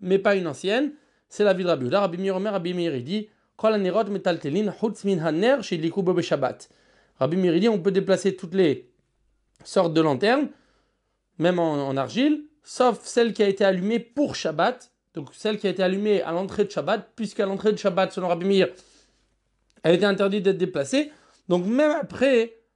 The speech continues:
on ne pourra pas déplacer. Même dans la suite, on ne pourra pas déplacer. Même après qu'on a éteint, quoi. Rabbi Shimon Omer, Rabbi Shimon, il dit, Chutz min haner adolek beshabbat. Rabbi Shimon, il dit, à l'exception d'une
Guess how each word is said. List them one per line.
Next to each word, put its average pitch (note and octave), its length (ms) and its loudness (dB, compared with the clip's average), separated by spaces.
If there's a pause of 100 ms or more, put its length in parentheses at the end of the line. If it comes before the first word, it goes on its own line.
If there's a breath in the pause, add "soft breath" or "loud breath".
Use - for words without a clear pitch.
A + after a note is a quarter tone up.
(140)
on F#3+ 100 0
ne A3 100 4
pourra G3+ 320 2
pas G#3+ 140 4
déplacer. G3 640 -2 (920)
Même G3+ 180 0
dans G#3+ 80 0
la G3+ 100 2
suite, G#3 220 -8
on G#3+ 60 -6
ne F3 60 -10
pourra F3 200 -2
pas F3+ 80 -2
déplacer. G#3 560 -4 (3000)
Même F#3+ 160 4
après G#3+ 220 0
qu'on G3+ 160 0
a F#3+ 80 4
éteint, E3+ 240 -2
quoi. - 240 -12 (1700)
Rabbi D#3 180 2
Shimon A3 200 2
Omer, G#3+ 220 4
Rabbi G#3+ 140 0
Shimon, G3+ 220 -4
il D3 120 -4
dit, A#3 320 -4 (320)
Chutz G#3+ 220 -2
min G#3+ 120 0
haner F#3 260 2
adolek F3+ 500 2
beshabbat. C#3 400 -2
Rabbi D3+ 140 0
Shimon, G3+ 180 0
il E3 100 0
dit, C4 320 2 (460 soft breath)
à D#3 80 2
l'exception G3+ 480 2
d'une G3+ 320 -2